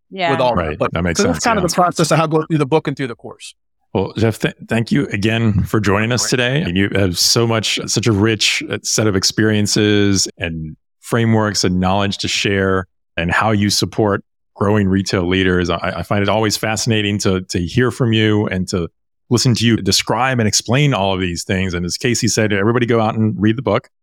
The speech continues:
Speaker 3: if you haven't already, because there's just so much to learn from that. And I, I think in the end, e-, everyone should realize, right, that the, there, there's only benefit, right, in,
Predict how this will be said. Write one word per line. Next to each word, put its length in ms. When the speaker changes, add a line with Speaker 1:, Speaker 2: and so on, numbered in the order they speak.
Speaker 3:
if 200
you 120
haven't 260
already, 440
because 200
there's 140
just 200
so 120
much 240
to 80
learn 500
from 280
that. 240
And 360
I, 160
I 80
think 200
in 100
the 120
end, 140
e-, 40
everyone 340
should 160
realize, 500
right, 140
that 140
the, 200
there, 140
there's 160
only 220
benefit, 460
right, 240
in, 220